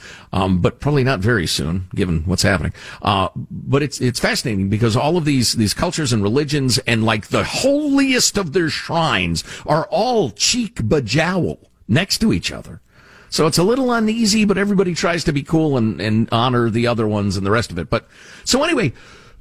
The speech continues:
the Israeli president is delivering a speech at the Western Wall, which is, like, right there by this super crazy holy mosque, right? And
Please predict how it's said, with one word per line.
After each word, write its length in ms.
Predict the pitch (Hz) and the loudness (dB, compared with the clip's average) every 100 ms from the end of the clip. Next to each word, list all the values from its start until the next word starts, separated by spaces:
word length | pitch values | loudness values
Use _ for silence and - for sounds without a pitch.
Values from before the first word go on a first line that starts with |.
| - _ | -20 _
the 320 | - - 226 | -6 2 2
Israeli 380 | 262 262 381 359 | 2 2 2 0
president 440 | - 269 240 202 - | -2 -2 0 0 2
is 160 | 165 131 | 0 0
delivering 380 | 233 285 233 | 0 0 0
a 20 | 165 | 0
speech 320 | - 247 185 | 0 2 2
at 60 | |
the 60 | 160 | 2
Western 340 | 202 277 202 | 0 -2 -2
Wall, 180 | 127 117 | 0 2
which 160 | 127 - | 0 0
is, 120 | 160 | -2
like, 180 | 196 127 | -2 -2
right 680 | 101 98 123 269 370 - - _ | -2 2 2 2 0 -4 -10 _
there 720 | - 98 127 262 214 78 - - _ _ | -8 -2 0 0 0 -4 -8 -12 _ _
by 240 | 117 151 180 | 0 0 2
this 320 | 165 156 - | 2 0 -2
super 460 | - - 226 - 190 | -2 2 2 0 -2
crazy 340 | 196 254 156 | -2 -2 2
holy 300 | 156 175 147 | 2 0 0
mosque, 420 | 127 123 - - | 0 -2 -6 -6
right? 240 | 131 202 262 _ - - - - - - | -2 -2 -2 _ -20 -20 -20 -20 -6 0
And 140 | 233 | 2